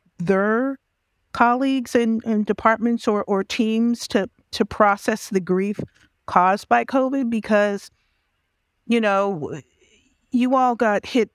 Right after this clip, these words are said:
twice. You know, you lost, um, healthcare workers, and then that you had departments that aren't used to losing patients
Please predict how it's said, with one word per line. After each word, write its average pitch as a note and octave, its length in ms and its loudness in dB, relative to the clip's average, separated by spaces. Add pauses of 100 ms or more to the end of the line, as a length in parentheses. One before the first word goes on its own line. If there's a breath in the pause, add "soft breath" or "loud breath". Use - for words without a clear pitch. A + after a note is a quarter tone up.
(460)
twice. G#3 580 0
You G#3 140 0
know, G3 140 0
you F#3 200 -4
lost, F#3 720 0 (160)
um, F3 520 0 (120)
healthcare A3+ 760 0 (300)
workers, C#4+ 640 -2 (100)
and G#3 140 2
then G#3 320 0 (600)
that A3 240 -2
you A3 180 -2
had G3 440 0 (560)
departments A#3 600 0
that F#3+ 200 2 (140)
aren't G#3+ 280 2
used B3 400 -2
to C4 80 0
losing C4 340 -2
patients C#4+ 840 -4